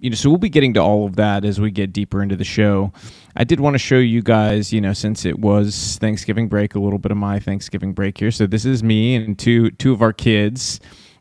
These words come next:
uh, with this little black dog here. That is not our dog. This is a dog that showed up to our house,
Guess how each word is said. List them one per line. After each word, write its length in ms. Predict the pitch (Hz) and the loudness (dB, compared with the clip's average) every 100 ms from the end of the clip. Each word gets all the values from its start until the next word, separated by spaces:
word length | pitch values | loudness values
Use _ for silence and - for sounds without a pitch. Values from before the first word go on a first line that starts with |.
| - | 0
uh, 140 | 110 | 2
with 120 | 123 - | 2 0
this 180 | 127 | -2
little 160 | 147 156 | 0 0
black 300 | 151 139 127 | 2 2 4
dog 200 | 131 131 | 2 2
here. 160 | 104 95 | 0 -2
That 160 | 107 | -2
is 140 | 120 110 | -2 -4
not 320 | 107 117 - | -2 -4 -2
our 140 | 107 | -4
dog. 480 | 101 107 90 - - _ _ _ _ _ _ _ _ - _ | 0 -2 -2 -6 -16 _ _ _ _ _ _ _ _ -20 _
This 140 | 120 | 0
is 40 | 139 | 2
a 60 | |
dog 320 | 135 127 131 | 2 2 0
that 100 | 120 | -4
showed 380 | 98 - 123 123 | -10 -8 -4 0
up 180 | 113 - | -2 -4
to 180 | - 104 | -6 -4
our 100 | 98 | -6
house, 600 | - 110 - - - | -8 -10 -10 -14 -14